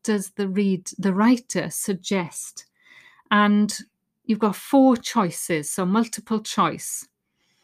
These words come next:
Hmm, where to start? Okay, so A, humans do not prefer peace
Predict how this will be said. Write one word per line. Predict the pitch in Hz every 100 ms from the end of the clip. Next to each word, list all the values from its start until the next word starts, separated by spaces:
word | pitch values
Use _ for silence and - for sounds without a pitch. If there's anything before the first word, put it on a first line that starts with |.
| _ _ _ _ _ _ _ _ _ _ _
Hmm, | - 240 220 208 190 175 160 151 143
where | 214 233
to | 233
start? | - - 165 147 151 -
Okay, | 226 220 175 131 _ -
so | - 208 151 - _ _ _ _ _ _ _ _ _ _ _ -
A, | 240 262 302
humans | - - 262 247 240 269 277 262 196 _ -
do | 233 226
not | 220 226 254 - - - _
prefer | - 214 - 202 180 160 180 _
peace | - 254 254 - -